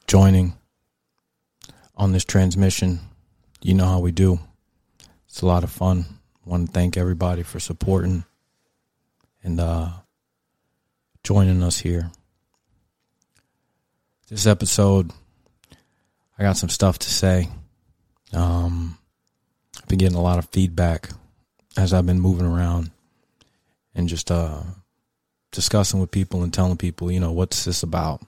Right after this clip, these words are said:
You know, what's the, uh, what's the Black Wall about? What's, what's your podcast about?" Everyone wants to say, "You got a podcast. Oh, what's this about?"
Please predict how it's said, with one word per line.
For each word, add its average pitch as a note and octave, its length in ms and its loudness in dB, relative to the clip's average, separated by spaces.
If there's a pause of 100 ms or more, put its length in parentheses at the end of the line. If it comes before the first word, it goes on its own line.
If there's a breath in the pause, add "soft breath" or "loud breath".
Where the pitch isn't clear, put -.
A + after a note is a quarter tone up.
(500)
You F#2 120 -2
know, F2+ 120 6
what's F2 320 2
the, E2+ 200 2
uh, D#2+ 320 -4 (200)
what's F2+ 180 -4
the - 100 0
Black D#2+ 380 0
Wall D#2 220 2
about? D2+ 300 -4
What's, - 220 -6 (160)
what's - 200 -6
your - 60 -18
podcast - 500 -6
about?" - 200 -8
Everyone D#2+ 280 -4
wants - 200 -8
to - 120 -8
say, - 80 -10
"You F#2 100 -6
got - 120 -6
a - 20 -10
podcast. - 600 -8
Oh, - 140 0
what's - 220 -4
this - 160 -6
about?" - 320 -6